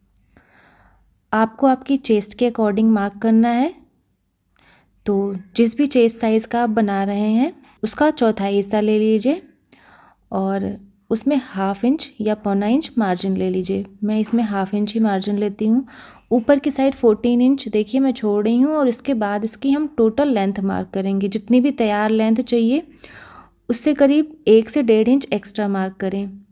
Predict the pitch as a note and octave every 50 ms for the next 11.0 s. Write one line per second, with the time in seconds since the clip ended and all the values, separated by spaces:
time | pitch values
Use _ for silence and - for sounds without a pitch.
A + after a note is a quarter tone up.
0 | _ _ _ _ _ _ _ _ - G#3 G3+ G3+ G3 G#3+ G3+ G#3 A3 A#3+ A#3+ A#3+
1 | C#4+ D4 C4 A3 G#3+ G#3 G#3+ A3 A3 - C4+ C4+ - C#4+ C#4 B3+ B3+ A#3+ A#3 -
2 | - A3+ A3+ G#3 G#3 G3 G3 G3+ G3 - C4 C4+ C4 C4+ C4 - G#3 G3+ G3+ A3+
3 | A#3 A3 G#3+ G#3+ G3+ G3 G#3 G#3 G3+ - A3 G#3 G#3+ G#3+ A3 A3+ A3 A3 B3 D#4
4 | F4+ - - _ _ _ _ _ _ _ _ _ _ _ _ _ _ _ _ _
5 | _ - - - - - - - _ - - G3+ G3+ G3+ G3+ A#3 A#3+ A3+ A#3 D4+
6 | D4+ C#4 D#4 D4 C#4 C4+ B3+ C4 B3 A3 G3+ G3+ G#3+ G#3+ A3 G#3 G#3+ A3 A#3+ C4+
7 | C#4+ D4 C#4 - A3+ A3 A3 A3+ A3+ A3 A3 G#3 G#3 G#3 G3+ G#3 G#3 G#3 - -
8 | A3+ A3 A3+ A3+ A3+ A#3+ C4 D#4 F4+ D4 - A#3+ A3 G3 G3 G3 G3 G3 G3+ G3
9 | G#3+ G3+ G3+ G3+ G3+ G3+ G3+ - - G3+ G3 G3 G#3+ A3 A3 - G3 G3 - -
10 | G#3+ G#3 G#3 G#3 - A3+ A#3 G#3 F#3+ F3+ F3 F#3+ F#3+ G3 G3+ G3 G3 A3+ C#4+